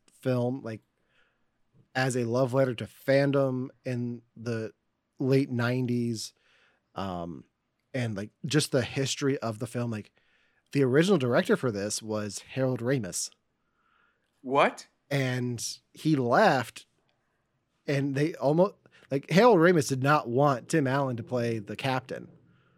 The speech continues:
Speaker 2: Oh, weird.
Speaker 1: The, and they list a bunch of <laughs> names that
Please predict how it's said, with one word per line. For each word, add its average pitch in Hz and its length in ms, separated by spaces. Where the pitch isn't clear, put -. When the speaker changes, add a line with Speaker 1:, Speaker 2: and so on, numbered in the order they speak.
Speaker 2:
Oh, 151 180
weird. 139 520
Speaker 1:
The, 151 160
and 160 100
they 165 140
list 165 320
a 135 60
bunch 139 260
of 156 100
<laughs> 131 220
names 131 420
that 123 280